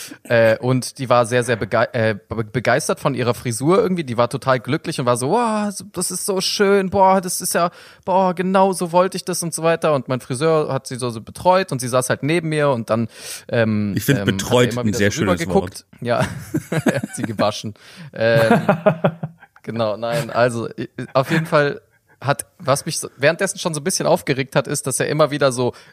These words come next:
Speaker 1: während er meine Haare geschnitten hat, immer so rübergeguckt hat zu ihr und so auf ihre Haare geschaut hat und sich so voll um sie gekümmert hat. Aber er hat halt trotzdem meine Haare genauso geschnitten, wie ich das wollte. Also an dieser Stelle kein Hate.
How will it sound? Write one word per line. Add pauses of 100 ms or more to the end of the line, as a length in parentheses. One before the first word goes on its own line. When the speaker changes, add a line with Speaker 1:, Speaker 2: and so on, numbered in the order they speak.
(100)
Speaker 1:
während
er
meine
Haare
geschnitten
hat,
immer
so
rübergeguckt
hat
zu
ihr
und
so
auf
ihre
Haare
geschaut
hat
und
sich
so
voll
um
sie
gekümmert
hat.
Aber
er
hat
halt
trotzdem
meine
Haare
genauso
geschnitten,
wie
ich
das
wollte.
Also
an
dieser
Stelle
kein
Hate.